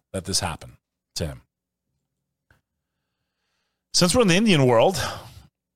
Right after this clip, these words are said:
they just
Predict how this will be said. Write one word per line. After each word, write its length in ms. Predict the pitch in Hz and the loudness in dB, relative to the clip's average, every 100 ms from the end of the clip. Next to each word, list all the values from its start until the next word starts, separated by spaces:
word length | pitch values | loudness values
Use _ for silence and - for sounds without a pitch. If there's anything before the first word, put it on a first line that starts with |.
| _ _ _ _ _ _ _ _ _ - - _ _ 98 | _ _ _ _ _ _ _ _ _ -20 -20 _ _ _
they 560 | 131 147 156 156 156 - _ | 0 2 2 0 -2 -8 _
just 360 | 107 135 - | -4 -4 -4